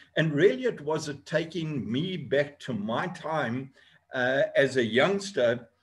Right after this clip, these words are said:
where I was basically living on the beach with nothing. Um, and it was the most phenomenal time of my life. Uh, and here I am sitting now, just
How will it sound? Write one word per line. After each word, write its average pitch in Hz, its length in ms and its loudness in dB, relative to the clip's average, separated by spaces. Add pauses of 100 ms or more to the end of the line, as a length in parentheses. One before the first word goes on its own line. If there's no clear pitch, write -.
(160)
where 147 460 6
I 143 80 4
was 139 200 -2
basically 165 540 2
living 135 340 2
on 135 200 -2
the 127 60 0
beach 135 380 -6
with 120 220 -4
nothing. 139 640 -2 (400)
Um, 147 640 4 (400)
and 170 120 6
it 170 120 0
was 180 280 0
the 180 140 0
most 190 380 2
phenomenal 208 960 2
time 170 360 0
of 131 160 -4
my 139 140 0
life. 127 320 2 (680)
Uh, 131 180 4 (160)
and 143 180 2
here 160 220 6
I 180 120 6
am 160 260 0
sitting 160 500 -6
now, 156 340 4
just - 360 -4